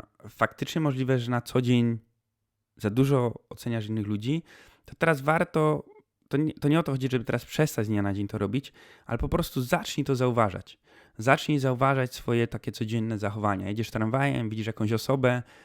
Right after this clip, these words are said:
i już w głowie mogą się pojawić jakieś myśli, to przypomnij sobie to teraz nagranie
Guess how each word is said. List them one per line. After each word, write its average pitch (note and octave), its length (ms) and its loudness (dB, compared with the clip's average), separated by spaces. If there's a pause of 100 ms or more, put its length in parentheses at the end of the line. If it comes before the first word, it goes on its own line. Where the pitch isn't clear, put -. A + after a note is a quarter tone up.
(520)
i C3+ 80 2
już C#3+ 160 8
w C3 40 2
głowie D3 260 6
mogą C3 220 4
się - 140 -4
pojawić A2+ 220 -6
jakieś A2 260 -6
myśli, G#2 320 -4
to A2+ 100 -4
przypomnij G#3 520 4
sobie B2 240 -4
to A#2 120 -8
teraz A2+ 240 -8
nagranie A#2 600 -4